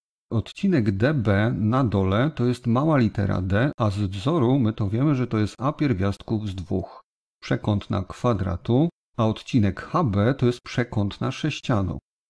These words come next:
Przekąt na sześcianu to jest ten wzór, czyli możemy sobie napisać, że tutaj jest A pierwiastki z trzech. No i jeszcze odcinek H D. Odcinek H D w sześcianie to jest krawędź sześcianu. Krawędź sześcianu mamy oznaczoną literą A.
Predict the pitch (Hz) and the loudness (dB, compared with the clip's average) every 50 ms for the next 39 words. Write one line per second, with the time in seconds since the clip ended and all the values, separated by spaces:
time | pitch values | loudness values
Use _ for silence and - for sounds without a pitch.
0 | _ - - 104 95 - 156 156 147 135 120 101 - - 104 92 - - 135 123 | _ -8 -6 -4 0 0 0 0 0 0 0 0 0 -2 -4 -4 -2 0 0 2
1 | 110 101 - 104 95 92 - - - 139 135 143 135 127 127 131 135 135 131 131 | 2 2 2 0 -2 -2 -2 -2 0 2 2 2 2 0 0 0 2 2 2 0
2 | 131 - 113 101 98 95 95 98 107 131 131 131 - - - 92 98 95 98 - | -2 -2 0 2 2 2 2 2 2 2 0 0 0 -2 -2 -2 -2 -2 -2 -4
3 | - 143 - - 120 95 101 98 - - 123 - 113 95 95 98 - - - - | -6 -6 -4 -4 -4 -2 -2 -2 -2 -2 -2 -2 -2 -2 -2 -2 -4 -6 -8 -6
4 | 127 139 - - 123 - 87 87 98 92 - - - - - 90 - - - - | -6 -4 -2 -2 -2 0 0 0 -2 -2 -4 -6 -10 -12 -12 -12 -12 -14 -16 -8
5 | - 92 95 107 107 - - - _ _ _ _ _ _ _ _ - 110 117 143 | -6 -4 -4 -4 -4 -6 -10 -16 _ _ _ _ _ _ _ _ -4 0 2 2
6 | 180 180 156 165 - - 175 160 147 - - - 117 123 160 - - - 156 156 | 4 4 4 2 0 -2 -4 -4 -4 -4 -4 -2 0 0 0 -2 -4 -4 -2 0
7 | 147 139 110 104 92 95 95 - 98 98 - - - 165 165 147 - - - - | 2 2 2 2 2 2 0 -2 -4 -4 -6 -6 -4 -2 -2 -2 -4 -6 -6 -2
8 | - 127 127 120 98 98 101 104 123 131 - - - - 151 143 - - - 98 | 0 0 2 2 2 4 4 2 2 0 -4 -6 -4 -4 -2 -4 -4 -4 0 2
9 | 95 98 104 127 147 - 160 160 151 - - - 123 104 101 95 95 98 95 - | 2 4 4 4 2 2 0 -2 -2 -2 -2 2 2 2 2 2 2 2 0 0
10 | - - 95 - - - 139 156 165 160 151 135 - _ _ _ - - 139 143 | -2 -4 -4 -4 -4 -2 0 0 2 2 0 -2 -4 _ _ _ -2 0 0 0
11 | 117 110 101 - - - 90 - - 127 131 139 131 110 104 104 107 98 95 92 | 2 0 0 0 -2 -4 -6 -4 -2 -2 0 2 2 4 4 4 4 4 2 0
12 | - 104 90 - - 131 127 123 113 101 95 98 95 - 87 87 92 98 95 - | 0 -2 -4 -2 -2 -2 0 0 2 2 2 0 0 -2 -2 -2 0 -2 -2 -4
13 | - - 92 90 | -4 -4 -2 -2